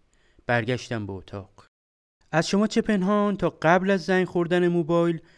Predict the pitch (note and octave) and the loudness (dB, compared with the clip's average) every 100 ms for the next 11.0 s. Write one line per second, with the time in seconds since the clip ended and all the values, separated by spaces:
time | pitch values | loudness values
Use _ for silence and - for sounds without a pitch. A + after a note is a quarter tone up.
0 | _ - F#3 F3 C#3 C3+ C3+ D#3+ - B2+ | _ 0 2 4 0 -2 0 0 -2 -2
1 | D3 C#3 D3 D3+ D3+ C#3+ B2 B2+ C3 B2 | 0 0 0 0 -2 -2 0 0 -2 -4
2 | G2+ F#2+ F2+ - G2+ - F2+ F2+ F2+ F2+ | -4 -6 -10 -14 -14 -10 -10 -10 -12 -12
3 | - - _ _ _ _ _ C3+ B2+ C3+ | -16 -20 _ _ _ _ _ -2 2 2
4 | D3+ D3+ C#3 C3 - C3 C3+ D3+ - C3+ | 2 4 2 0 -2 -4 -4 -6 -6 -2
5 | C#3+ E3 D3 C3+ C#3+ C3+ B2 A#2 G#2+ A2+ | 0 0 -2 -4 -4 -2 0 -2 -2 -4
6 | G#2+ C3 C#3+ A2+ - - _ - B2 A#2 | 0 0 0 -4 -10 -20 _ -2 0 0
7 | G#2+ C3 C#3 D3 - A#2+ A2 - D3+ D#3+ | -2 -4 -4 -4 -8 -8 -10 -8 -2 -2
8 | C#3 A2 G#2+ G#2+ A2 - C#3 C#3+ - - | 0 -2 -4 -6 -8 -6 -8 -8 -14 -20
9 | - _ - D3 - D#3 D#3+ D#3 C#3+ D#3+ | -20 _ -2 0 0 -2 0 -2 0 -2
10 | D3 D#3+ C3+ A#2 G#2+ G#2 G#2 B2 C#3 D3+ | 0 0 0 -2 -2 -6 -4 -4 -4 -6